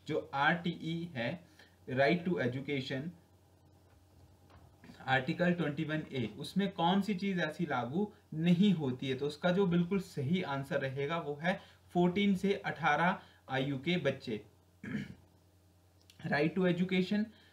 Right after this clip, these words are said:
जिसमें disability को भी count किया जाता है, children with disability को भी count करते हैं, छह से चौदह साल के बच्चों को count करते हैं, regular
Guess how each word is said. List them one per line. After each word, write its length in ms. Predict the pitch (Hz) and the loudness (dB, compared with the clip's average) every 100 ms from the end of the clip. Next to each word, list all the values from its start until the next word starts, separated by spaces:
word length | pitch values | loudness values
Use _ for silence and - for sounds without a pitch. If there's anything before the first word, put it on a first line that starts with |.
| _ _ _ - | _ _ _ -4
जिसमें 500 | 165 185 196 220 - _ _ 117 | -2 2 2 0 -6 _ _ -4
disability 640 | 135 151 156 165 165 196 | -2 0 0 0 0 0
को 160 | 185 185 | 2 2
भी 160 | 190 | 4
count 360 | 185 180 180 - | 4 4 4 2
किया 160 | 185 180 | 0 2
जाता 340 | 175 170 180 | 2 2 0
है, 180 | 185 247 - _ _ _ - | -4 -4 -18 _ _ _ -4
children 300 | 147 165 170 165 | -2 0 2 0
with 220 | 147 139 | -2 -4
disability 560 | 131 170 160 170 190 | -2 -2 0 0 0
को 100 | 180 | 0
भी 140 | 180 196 | 0 2
count 320 | 180 175 170 | 2 2 2
करते 240 | 175 170 | -2 -2
हैं, 120 | 185 180 | -2 -2
छह 180 | 160 | -2
से 120 | 147 160 | -2 -4
चौदह 320 | 147 139 135 | -2 0 0
साल 260 | 135 131 | 0 -4
के 100 | 151 | -2
बच्चों 320 | 185 175 190 185 | -2 0 -2 -2
को 120 | 180 | 0
count 320 | 175 175 170 | 0 2 2
करते 240 | 170 170 | -2 0
हैं, 100 | 180 | 0
regular 340 | 160 165 185 | 2 2 2